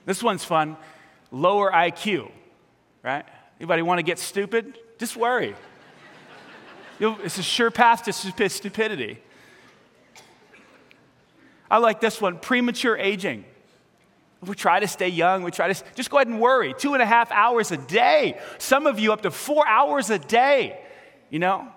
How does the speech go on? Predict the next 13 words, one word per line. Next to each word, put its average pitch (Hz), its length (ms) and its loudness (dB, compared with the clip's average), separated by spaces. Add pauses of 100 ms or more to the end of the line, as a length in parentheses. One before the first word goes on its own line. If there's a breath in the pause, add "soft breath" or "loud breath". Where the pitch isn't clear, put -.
(300)
hair's 185 280 -2
falling 190 340 0
out, 185 340 0
wrinkles 180 360 -4
showing 180 340 0
up, - 480 -6 (440)
premature 214 460 -2
aging. 143 440 -4 (560 soft breath)
Problems 214 420 2
at 226 180 0
work, 196 340 2
heart 226 420 0
disease. 156 800 -4